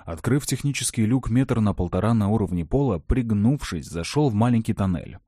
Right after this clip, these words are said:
В метре от люка на уровне груди прожектора скафа высветили панель управления, из которой выходило множество энерговодов и блок связи отсека. Сверившись со схемой, Миха без труда нашел линию, ведущую к складу.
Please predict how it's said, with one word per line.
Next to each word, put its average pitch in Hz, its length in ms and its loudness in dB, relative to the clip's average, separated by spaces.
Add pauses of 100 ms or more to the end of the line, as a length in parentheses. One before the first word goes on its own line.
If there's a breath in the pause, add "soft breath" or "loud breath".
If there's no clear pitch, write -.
(360 loud breath)
В 92 140 -4
метре 131 380 4
от 113 120 -2
люка 156 240 0
на 64 140 -10
уровне 107 380 4
груди 110 300 0
прожектора 101 720 -2
скафа - 480 -2
высветили 131 600 0
панель 95 420 0
управления, 90 720 -2 (180 loud breath)
из 170 160 -2
которой 160 380 2
выходило 127 540 2
множество 113 640 2
энерговодов 82 800 -2
и 139 120 -4
блок 101 340 0
связи 78 340 -4
отсека. 80 600 -4 (800 loud breath)
Сверившись 151 580 0
со 123 120 -2
схемой, 135 440 0
Миха 127 360 0
без 123 240 -2
труда 95 360 0
нашел 110 400 0
линию, 98 520 -2 (240)
ведущую 135 500 -2
к - 80 -10
складу. 101 500 -2